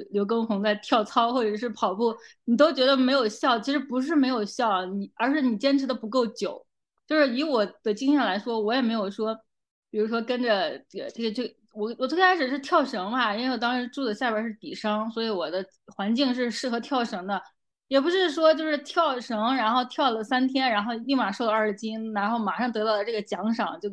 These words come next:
这样，就这样结束了。不是的，就是，就是你要想，我这三十斤是四年了，这三十斤，如果我跟你说这，这是，你说我瘦三十斤，可能你会觉得，哎呀，很，很，很羡慕，是吧？但是你要说，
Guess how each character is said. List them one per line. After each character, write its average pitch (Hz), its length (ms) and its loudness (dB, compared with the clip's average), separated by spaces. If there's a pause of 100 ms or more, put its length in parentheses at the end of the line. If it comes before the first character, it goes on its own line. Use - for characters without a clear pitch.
这 240 100 -4
样， 190 180 0 (420)
就 240 100 -8
这 240 80 -2
样 214 180 2
结 202 180 0
束 254 200 -6
了。 190 100 0
不 214 160 -8
是 262 160 -4
的， 190 140 -2
就 226 120 -6
是， 254 200 -2 (560)
就 302 120 -2
是 285 200 0 (500)
你 240 120 0
要 302 140 2
想， 220 180 2
我 185 100 -2
这 254 200 -2
三 254 220 0
十 247 80 0
斤 247 200 -4
是 240 260 -2
四 - 340 0
年 202 180 2
了， 170 320 -6 (640)
这 302 140 2
三 302 200 4
十 294 100 2
斤， 302 140 2
如 285 120 2
果 302 100 4
我 226 100 2
跟 269 140 0
你 240 100 0
说 247 240 -2
这， 269 320 0 (280)
这 285 140 0
是， 269 240 2
你 214 200 0
说 262 200 2
我 233 80 2
瘦 254 200 0
三 254 200 2
十 262 80 0
斤， 262 140 -2
可 262 140 -2
能 190 200 -6
你 190 100 -8
会 208 140 -4
觉 196 140 -8
得， 202 120 0
哎 190 160 -2
呀， 185 100 -4
很， 185 240 -10
很， 180 360 -10
很 180 280 -10
羡 254 200 0
慕， 208 120 0
是 214 140 -4
吧？ 180 120 0
但 254 160 2
是 277 180 4
你 226 120 -2
要 233 160 2
说， 254 300 -2